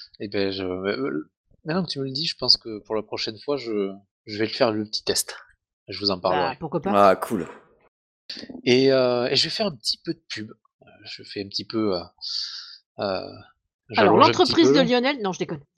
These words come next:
Speaker 1: Non, c'est pas mon entreprise. J'ai, euh, j'ai un pote qui est dans l'informatique et il a sorti, euh, une, euh, une carte, euh, euh, numérique, une carte de visite numérique. Vous allez sur le, sur la,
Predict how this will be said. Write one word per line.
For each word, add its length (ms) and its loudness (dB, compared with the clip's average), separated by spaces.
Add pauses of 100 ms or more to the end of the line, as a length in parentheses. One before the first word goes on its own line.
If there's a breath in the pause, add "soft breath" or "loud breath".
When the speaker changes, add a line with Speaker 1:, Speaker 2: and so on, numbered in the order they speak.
(160)
Speaker 1:
Non, 160 6
c'est 180 0
pas 140 0
mon 80 -2
entreprise. 560 -4 (100)
J'ai, 240 2
euh, 380 2
j'ai 160 -8
un 80 -6
pote 220 -2
qui 100 -4
est 60 -2
dans 160 -10
l'informatique 640 -4 (600 loud breath)
et 80 2
il 120 4
a 60 4
sorti, 680 -4
euh, 600 -4 (100)
une, 280 -8
euh, 540 -8 (140)
une 260 -4
carte, 380 -4
euh, 560 -2 (760 loud breath)
euh, 140 0
numérique, 480 0 (400)
une 160 -12
carte 220 -2
de 80 0
visite 420 -4
numérique. 480 -4 (1000 loud breath)
Vous 160 -6
allez 180 -2
sur 340 -6
le, 540 -6
sur 280 -12
la, 300 -8